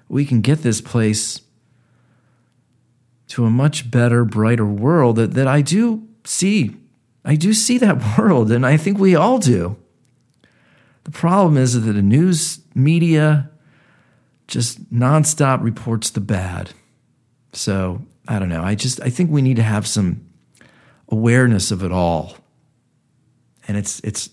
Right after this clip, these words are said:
it's hard not to go to this very dark place when all you're reading is,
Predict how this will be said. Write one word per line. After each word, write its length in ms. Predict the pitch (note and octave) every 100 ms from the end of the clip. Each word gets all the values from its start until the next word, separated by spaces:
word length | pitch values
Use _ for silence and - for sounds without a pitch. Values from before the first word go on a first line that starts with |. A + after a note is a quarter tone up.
| -
it's 160 | A2+ -
hard 340 | G#2+ B2+ A#2+
not 300 | A2 A#2 C#3
to 100 | C3+
go 240 | A#2+ A2
to 80 | A2
this 220 | F#2+ F2+
very 500 | G#2+ G2+ A2+ A2+ A2+
dark 440 | G#2+ - G2+ G2 -
place 460 | - D#3 A2 -
when 120 | G#2 F#2+
all 180 | B2+
you're 140 | C#3 A#2+
reading 480 | A#2 C#3 A#2 F#2 F2
is, 260 | F2 -